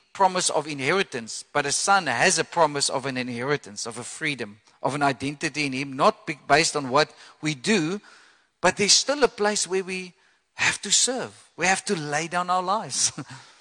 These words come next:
And therefore, servanthood then becomes a lifestyle. It's not a, a bunch of stuff that we do. And,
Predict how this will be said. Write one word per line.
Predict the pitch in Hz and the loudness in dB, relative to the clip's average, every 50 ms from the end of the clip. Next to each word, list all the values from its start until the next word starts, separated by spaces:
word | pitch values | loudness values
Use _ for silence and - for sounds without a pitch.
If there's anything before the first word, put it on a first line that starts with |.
| _ _ _ _ _ _ _ _ - | _ _ _ _ _ _ _ _ 0
And | 185 185 180 | 0 2 4
therefore, | 175 208 247 233 - - 240 220 | 4 4 4 2 2 2 2 4
servanthood | 185 - - - 247 269 269 254 262 226 - 180 196 190 151 | 4 4 4 4 4 4 4 4 2 0 0 -2 -2 4 4
then | 190 185 175 | 4 4 4
becomes | 185 180 - 208 196 180 156 | -2 -4 -2 -2 -2 0 2
a | 180 170 | 2 2
lifestyle. | 151 139 131 143 165 185 - - - - 170 151 151 156 | 4 4 6 6 6 6 6 4 4 6 6 6 6 6
It's | 160 147 - - | 4 -2 -2 0
not | 185 202 226 | 4 6 6
a, | 220 180 147 - - - - - - | 6 4 2 -8 -20 -20 -20 -14 -6
a | - 160 | -4 -2
bunch | 151 160 160 175 185 - | 2 4 4 4 2 0
of | 180 160 | 0 0
stuff | - - - 175 165 - - | 0 4 4 4 4 4 2
that | 151 151 - - | 0 0 0 0
we | 147 147 131 | -4 -4 -4
do. | 120 135 180 165 139 135 | -2 -2 0 0 2 2
And, | 120 135 139 135 135 | 0 0 0 -4 -10